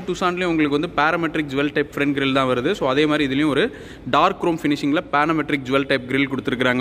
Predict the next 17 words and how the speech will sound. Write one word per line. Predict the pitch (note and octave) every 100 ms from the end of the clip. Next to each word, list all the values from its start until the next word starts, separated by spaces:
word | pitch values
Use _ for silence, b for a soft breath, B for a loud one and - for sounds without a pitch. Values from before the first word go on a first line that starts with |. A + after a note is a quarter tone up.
| B2
உங்களுக்கு | A#2+ A#2+ F3+
தனித்தனி | D#3 F#3+ G3 E3+ C#3+
குரோம் | F3 G3 E3+
பீசஸை | D3 D3+ E3+
அப்படியே | D3 E3 C#3
அட்டாச் | - C#3+ -
பண்ணிருக்காங்க. | B2+ A#2 A#2+ A#2+ C3+ A3+ B B B
ஒரு | C#3+ D3+ C#3
போல்டான | G3+ A#3+ G#3+ G3+ F#3
Hyundai | F#3 G3+ G3 D#3+
லோகோ | F#3 F3+ D#3
ஃப்ரண்ட்ல | C#3+ C#3+ C#3
கொடுத்துருக்காங்க. | B2+ - B2 B2 A2 A#2 A3+ - B B B
ஆ, | B2
எல் | A#2+ C3+ G#3+
இ |
டி | A#3